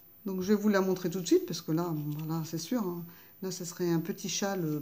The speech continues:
pour Barbie, hein. <laughs> Donc la finition, eh bien, je vais vous la montrer tout de suite, hein. Donc là, c'est la finition. Je répète, c'est la finition. Une fois que vous aurez terminé, répété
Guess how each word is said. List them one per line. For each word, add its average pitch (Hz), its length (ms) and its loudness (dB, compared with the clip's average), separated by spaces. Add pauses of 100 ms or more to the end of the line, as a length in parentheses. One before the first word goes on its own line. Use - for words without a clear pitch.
pour 156 180 0
Barbie, 196 480 2
hein. 269 160 2 (1700)
<laughs> 233 480 2 (640)
Donc 220 140 4
la 311 100 10
finition, 294 520 6 (340)
eh 220 60 0
bien, 302 160 8
je 294 60 8
vais 302 100 12
vous 285 80 8
la 277 100 10
montrer 262 380 6 (600)
tout 262 100 0
de 233 80 -8
suite, - 360 -10
hein. 254 80 -8 (640)
Donc 175 180 -4
là, 294 160 6
c'est 240 220 0
la 302 180 8
finition. 302 640 10
Je 175 80 2
répète, 240 420 4
c'est - 140 -4
la 175 100 6
finition. 269 560 8
Une 254 80 8
fois 240 160 2
que 233 80 0
vous 214 140 2
aurez 190 240 0
terminé, 247 600 4 (760)
répété 254 680 4